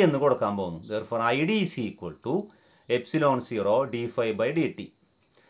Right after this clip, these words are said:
നമ്മൾ തൊട്ട് മുൻപ് കണ്ടുവച്ചിട്ടുണ്ടായിരുന്ന ടോട്ടൽ കറന്റ് എന്ന് പറയുന്നത്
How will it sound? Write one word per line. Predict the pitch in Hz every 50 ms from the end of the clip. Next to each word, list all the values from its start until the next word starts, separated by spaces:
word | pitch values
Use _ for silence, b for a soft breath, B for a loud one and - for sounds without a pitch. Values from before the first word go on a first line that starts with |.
| b b b b
നമ്മൾ | - 135 139 180
തൊട്ട് | 175 165 - 190 180
മുൻപ് | 180 170 170 165
കണ്ടുവച്ചിട്ടുണ്ടായിരുന്ന | 175 160 156 160 160 151 151 156 151 143 139 147 156 156
ടോട്ടൽ | 156 143 139 139 160 170 -
കറന്റ് | 156 139 139 127 120
എന്ന് | 110 107 101 98
പറയുന്നത് | 95 87 87 87 82 90 113